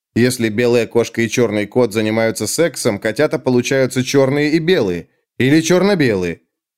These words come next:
«Всегда?» спросила она. «Не всегда», признал я.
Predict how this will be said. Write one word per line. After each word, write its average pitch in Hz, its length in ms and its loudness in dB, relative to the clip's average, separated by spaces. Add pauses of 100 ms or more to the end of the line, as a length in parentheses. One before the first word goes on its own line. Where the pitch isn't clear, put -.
(380)
«Всегда?» 135 720 -2
спросила 101 680 -2
она. 92 260 -6 (600)
«Не 123 280 2
всегда», 120 500 -4 (120)
признал 110 420 -2
я. 87 200 -6